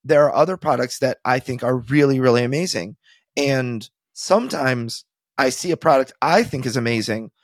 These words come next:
and it just turns out that I'm a fan of that particular type of game, and it doesn't really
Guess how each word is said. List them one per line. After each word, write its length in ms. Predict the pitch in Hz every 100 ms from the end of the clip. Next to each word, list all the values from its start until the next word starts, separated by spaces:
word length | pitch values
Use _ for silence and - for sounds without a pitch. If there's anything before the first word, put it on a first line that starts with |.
| _ _ _
and 300 | 147 139 131
it 140 | 139
just 200 | - 190
turns 220 | - 170 156
out 160 | 151
that 100 | 131 -
I'm 260 | 156 170 185
a 60 | 151
fan 280 | 156 151
of 120 | 131 117
that 180 | 131
particular 460 | - - 170 185 170
type 260 | 143 143 139
of 140 | 127
game, 360 | 131 123 120 - _ _ _
and 240 | 135 127 127
it 140 | -
doesn't 480 | 147 151 147 127 -
really 580 | 117 131 135 123 113 104